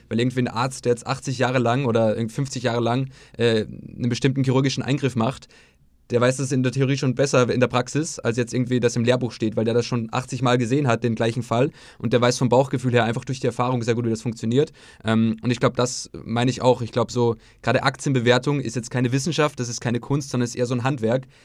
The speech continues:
was man einfach lernt, indem man sich hunderte, tausende Firmen immer wieder anschaut. Und dann kriegt man schon ein sehr gutes Gefühl dafür, wenn ich da eine Bilanz sehe, wenn ich da eine Gewinn- und Verlustrechnung sehe, wenn ich die Bewertung sehe, okay, wie passt das zusammen? Ist irgendwie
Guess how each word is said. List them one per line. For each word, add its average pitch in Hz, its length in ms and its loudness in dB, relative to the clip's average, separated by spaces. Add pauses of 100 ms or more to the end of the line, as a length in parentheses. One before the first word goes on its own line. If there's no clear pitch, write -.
(100)
was 123 160 -2
man 123 100 0
einfach 127 240 -2
lernt, 123 260 4
indem 123 140 4
man 120 80 2
sich 117 260 -4 (240)
hunderte, 135 320 2
tausende 127 360 0
Firmen 135 280 2
immer 120 140 0
wieder 117 160 0
anschaut. 117 400 -2 (240)
Und 117 160 -4
dann 123 100 2
kriegt 139 200 -2
man 139 100 0
schon 139 160 -2
ein 131 40 0
sehr 131 140 4
gutes 135 240 -6
Gefühl 139 260 -2
dafür, 127 340 0
wenn 127 80 0
ich 120 80 -4
da 127 80 -4
eine 123 100 0
Bilanz 123 340 -2
sehe, 135 280 0 (280)
wenn 120 100 -2
ich 117 80 -4
da 123 80 -2
eine 120 100 0
Gewinn- 123 220 0 (100)
und 117 140 -4
Verlustrechnung 131 560 -2
sehe, 123 180 4
wenn 120 80 2
ich 117 100 -2
die 117 60 -8
Bewertung 120 360 0
sehe, 120 320 4 (500)
okay, 131 240 0
wie 135 80 2
passt 131 220 0
das 131 120 0
zusammen? 127 340 2
Ist 117 140 -2
irgendwie 123 420 0